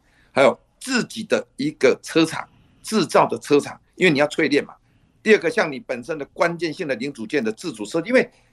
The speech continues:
刚开始电动车辆它的量不多啊，你的供应链对你的供应是没有兴趣的。国内有很多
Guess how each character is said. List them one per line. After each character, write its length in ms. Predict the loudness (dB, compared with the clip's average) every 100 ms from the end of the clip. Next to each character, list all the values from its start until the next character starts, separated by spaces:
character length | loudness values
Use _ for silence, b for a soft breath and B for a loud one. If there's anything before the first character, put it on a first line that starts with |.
| _
刚 160 | 2
开 100 | 4
始 200 | 2 -2 -6
电 180 | -4 -2
动 180 | -4 -4
车 200 | -2 2
辆 200 | 2 0 _ _ _ _
它 100 | -2
的 120 | 2
量 200 | 2 2
不 80 | -6
多 260 | 0 4 4
啊， 100 | 2 _ _ _
你 140 | -8 0
的 100 | 0
供 220 | 2 2
应 40 |
链 140 | 4 4
对 160 | 2
你 140 | 2 0
的 180 | -4 -4 _
供 180 | -6 -4
应 80 | -4
是 140 | -4
没 80 | -4
有 80 | -4
兴 180 | -6 -8
趣 140 | -6
的。 80 | -4
国 220 | 2 6
内 100 | 8
有 140 | 6
很 260 | 6 0 0
多 260 | -2 -2